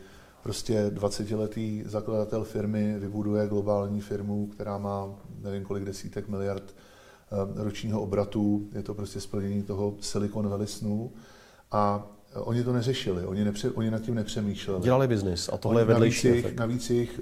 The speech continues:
Speaker 1: jako leitmotiv, nebo jejich motto je, eh, "Move fast, break things", to znamená
Speaker 2: Mhm.
Speaker 1: "pohybuj se rychle a, a, a jakoby nič věci", nebo, nebo pošk-,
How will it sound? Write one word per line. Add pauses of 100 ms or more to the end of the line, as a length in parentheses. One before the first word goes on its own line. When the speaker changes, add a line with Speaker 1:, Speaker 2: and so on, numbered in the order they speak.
(120)
Speaker 1:
jako
leitmotiv,
nebo
jejich
motto
je,
eh,
"Move
fast,
break
things",
to
znamená
Speaker 2:
Mhm.
Speaker 1:
"pohybuj
se
rychle
a, (100)
a, (500)
a
jakoby (260)
nič
věci",
nebo,
nebo
pošk-,